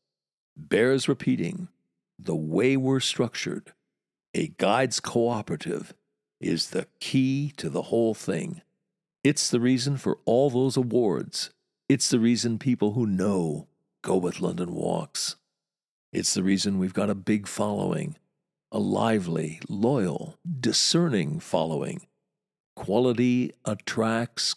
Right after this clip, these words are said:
quality. It's the reason we're able,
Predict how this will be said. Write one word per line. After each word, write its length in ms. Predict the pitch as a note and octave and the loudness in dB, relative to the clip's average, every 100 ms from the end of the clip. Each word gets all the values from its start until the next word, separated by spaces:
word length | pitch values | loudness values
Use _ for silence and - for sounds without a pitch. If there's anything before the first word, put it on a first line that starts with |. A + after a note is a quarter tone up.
| _ | _
quality. 840 | - - G2+ A2+ G2+ D#2 C#2+ B1 - _ _ _ _ _ _ _ _ _ | -8 0 2 2 0 0 -4 -6 -16 _ _ _ _ _ _ _ _ _
It's 240 | - G2 - | -2 0 0
the 80 | G2+ | 4
reason 360 | G#2 G2 F#2+ | 2 4 2
we're 140 | F2 F2 | 2 2
able, 420 | G2 G2 D3 | 2 2 -2